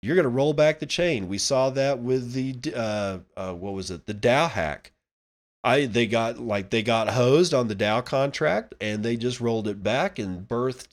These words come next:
Ethereum Classic a-, as a fork. I mean, they didn't want that part to happen, but that's exactly what happened because there was a group of people who said, "This is, this is all kinds of wrong." All right. So because Ethereum, the whole base structure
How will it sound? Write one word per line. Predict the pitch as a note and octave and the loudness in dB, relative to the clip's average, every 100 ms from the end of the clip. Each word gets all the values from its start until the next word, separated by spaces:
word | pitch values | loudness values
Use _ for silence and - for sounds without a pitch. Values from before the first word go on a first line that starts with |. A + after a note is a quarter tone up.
| - | -10
Ethereum | A2 G2 B2 A#2+ A2+ G#2 | -10 -2 0 2 0 -4
Classic | - A#2+ D3+ - A#3 - _ _ _ _ _ _ _ _ | -4 -4 -2 -4 -6 -12 _ _ _ _ _ _ _ _
a-, | D3+ A2+ | -6 -2
as | A#2+ A2 | -2 -2
a | A2 | -4
fork. | - C3+ F#3+ A3 _ _ | -4 -2 -2 -4 _ _
I | G2+ | -2
mean, | A#2+ | 0
they | A#2 | 2
didn't | B2 A2 G2+ | 0 -2 -2
want | A#2+ B2+ | -2 -2
that | - D3+ - | 0 2 2
part | - G2 - | -2 -4 -4
to | F2+ | -4
happen, | F2+ F2+ A#2+ A#2 | -2 -2 -4 -4
but | G#2+ | 0
that's | B2+ B2+ | 0 0
exactly | A#2 A#2 G#2+ G#2 | -2 -2 -2 -4
what | G2 G2 | -4 -2
happened | C#3+ G#3+ C#3+ A2+ | 2 2 0 -4
because | A#2+ A2+ | -4 -4
there | A2+ | -2
was | A2+ | -4
a | G#2+ | -6
group | A2 B2+ | -6 -8
of | C#3 | -4
people | F3 A3+ G3 | -4 2 2
who | E3+ | 2
said, | - D3+ B2 F#2+ _ _ _ - | 2 2 2 -2 _ _ _ 0
"This | B2 F#3 | 2 4
is, | F3 A2+ G2+ - | 4 2 -6 -6
this | A#2 C3 B2+ E3+ - | -2 0 2 2 2
is | F#2+ - | -2 0
all | C3 C#3 | 4 4
kinds | C3+ D3+ D3+ C#3+ | 4 4 4 2
of | D3+ | 0
wrong." | F#3 E3 D2+ A1+ _ _ _ _ - | 2 2 -2 -10 _ _ _ _ -4
All | |
right. | G#2+ A#2+ A#2+ - _ - | 0 2 0 -8 _ -2
So | - B2+ | 0 0
because | B2 B2+ F3 F#3+ F3+ | 0 0 4 4 4
Ethereum, | B2+ A2 F3+ F3 E3+ D3+ C3 - | -2 0 4 4 4 2 0 -6
the | C3 A#2 A2+ | -6 -2 0
whole | E3+ E3 | 0 0
base | C3 D3 C#3 | 2 2 0
structure | - D3+ D#3+ - F#2+ E2+ | 0 0 0 -2 -6 -8